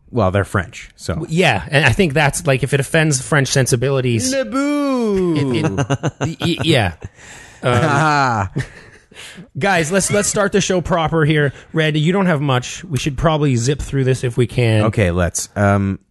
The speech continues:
Speaker 1: the only thing that I really have on my list this week is that I went to see, uh, the Canadian celebrity,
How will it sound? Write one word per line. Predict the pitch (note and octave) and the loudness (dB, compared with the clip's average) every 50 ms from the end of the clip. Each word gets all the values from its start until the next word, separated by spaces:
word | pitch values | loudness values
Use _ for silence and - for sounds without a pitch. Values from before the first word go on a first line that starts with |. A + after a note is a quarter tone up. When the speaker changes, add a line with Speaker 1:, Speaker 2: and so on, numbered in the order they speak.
| _ _ _ _ _ _ - | _ _ _ _ _ _ -8
Speaker 1:
the | A#2 A2+ A#2+ A#2+ A#2+ A#2+ A#2+ A#2+ - _ - | -2 0 2 4 4 4 2 2 0 _ 0
only | C#3 D3+ D#3+ D#3+ D#3 C#3+ | 0 2 2 2 2 0
thing | - A#2+ G#2+ G2+ F#2+ F#2+ F#2 F2+ | 0 0 0 2 2 0 0 0
that | F#2+ F#2+ | 0 2
I | F#2+ F#2+ F#2+ | 2 2 2
really | F#2 F#2 G2 F2+ F2+ | 2 2 0 0 0
have | F2 F#2 F2+ F2+ | 0 0 0 0
on | F#2 | 0
my | F2+ F2+ F2+ | 0 0 0
list | F2+ F#2 F2+ - - | 0 0 0 0 -2
this | E2+ - | -4 -2
week | F#2+ F#2 - G2+ | -2 0 0 0
is | F2+ F#2 | 0 0
that | F2+ F2+ | 0 0
I | F2 | 0
went | E2+ F2 F2+ A2+ C3 D3 D3 - | -2 0 0 2 2 2 0 0
to | - B2 G#2+ | -2 -4 -2
see, | - - - - D#3 D#3+ D3 A2+ G2+ G2+ F#2+ G2 G2+ - _ _ _ _ _ _ _ _ _ _ _ _ _ - | -2 -2 -2 0 0 0 0 0 0 -2 -2 -4 -6 -8 _ _ _ _ _ _ _ _ _ _ _ _ _ -4
uh, | G2 F#2+ F#2+ F#2 F#2 F2 D#2+ | -2 0 2 2 0 -2 -2
the | F#2+ G#2+ G#2 | -4 -4 -4
Canadian | F2 - A2 G2 F#2+ G2+ B2 C#3+ D3+ D#3+ C3+ G#2+ G2 F#2+ F2+ F2 E2 | -4 -4 -4 -2 0 0 0 0 0 0 0 0 0 0 -2 -4 -4
celebrity, | - - F#2 F2 E2+ E2 D#2 E2+ D#2+ D#2+ D#2 D#2+ D#2+ E2 | -4 -2 -2 0 -2 -2 -2 -4 -4 -4 -6 -6 -8 -10